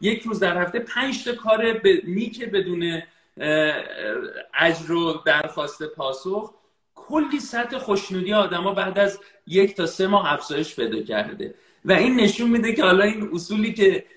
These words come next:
ما به تجربه بهش می‌رسیم، شما به عنوان یه انسان بهش رسیدین، از دل فرهنگ در اومده، اون دوست عزیز به شما اون شعر رو گفته، توی واقعاً، اه، اون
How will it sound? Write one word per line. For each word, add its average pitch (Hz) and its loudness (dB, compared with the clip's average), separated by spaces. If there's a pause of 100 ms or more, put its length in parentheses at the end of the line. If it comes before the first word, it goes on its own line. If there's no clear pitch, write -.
(140)
ما 180 0
به 185 2
تجربه 160 -4
بهش 165 -4
می‌رسیم، 160 -4
شما 190 2
به 202 -2
عنوان 170 -2
یه 196 -2
انسان 190 -6
بهش 170 -4
رسیدین، 160 -10
از 151 -2
دل 180 2
فرهنگ 180 0
در 170 -2
اومده، 165 -4
اون 170 -4
دوست 202 -8
عزیز 170 0
به 202 -8
شما 180 -10
اون 175 -16
شعر 165 -8
رو 165 -6
گفته، 170 -8
توی 214 -12
واقعاً، 202 -2 (360)
اه، 175 0 (320)
اون 208 0